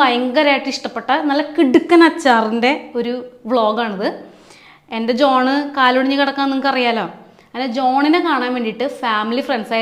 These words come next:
രണ്ടുപേര് വന്നു, ഷമീർ ഇക്കയും മുംതാസ് ഇത്തയും. അവരുടെ ഉമ്മ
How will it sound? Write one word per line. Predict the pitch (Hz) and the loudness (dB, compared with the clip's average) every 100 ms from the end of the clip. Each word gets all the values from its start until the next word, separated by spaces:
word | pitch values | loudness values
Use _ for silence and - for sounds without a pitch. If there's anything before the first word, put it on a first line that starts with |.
| 220 | -4
രണ്ടുപേര് | 208 208 214 214 | -4 -6 -4 -4
വന്നു, | 202 - - - _ _ _ - | -6 -12 -18 -20 _ _ _ -8
ഷമീർ | 240 233 269 311 311 | -6 -2 -2 -2 -4
ഇക്കയും | 226 214 254 294 - 220 | -4 -4 -4 -8 -10 -8
മുംതാസ് | 226 220 254 262 - | -6 -2 -2 -2 -10
ഇത്തയും. | - 175 160 - _ - - _ - 233 | -6 -8 -8 -14 _ -20 -20 _ -6 0
അവരുടെ | 247 302 370 294 | 2 4 6 8
ഉമ്മ | 262 269 | 8 8